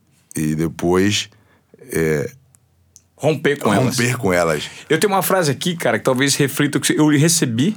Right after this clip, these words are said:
Speaker 2: essa frase de um amigo. Diz o seguinte: Um tubarão em um aquário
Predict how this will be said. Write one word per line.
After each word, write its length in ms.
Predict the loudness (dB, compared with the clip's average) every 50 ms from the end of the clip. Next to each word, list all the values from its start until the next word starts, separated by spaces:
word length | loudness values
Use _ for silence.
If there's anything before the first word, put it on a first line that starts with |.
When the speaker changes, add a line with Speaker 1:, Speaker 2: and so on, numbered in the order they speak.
| -6 -8
Speaker 2:
essa 240 | -8 -6 -4 -4 -4
frase 320 | -2 0 0 0 0 0
de 80 | 0 0
um 80 | 0 2
amigo. 340 | 2 2 2 0 0 -4 -8 -16 -20 -20 -20 -20 -20 -18 _ -4
Diz 120 | -2 -2
o 20 | 0
seguinte: 440 | 0 0 0 2 2 0 0 -2 -2 0
Um 100 | 0 2
tubarão 420 | 2 2 2 2 2 2 0 0 0
em 40 | 2
um 80 | 0
aquário 460 | 0 0 0 0 2 2 2 0 -2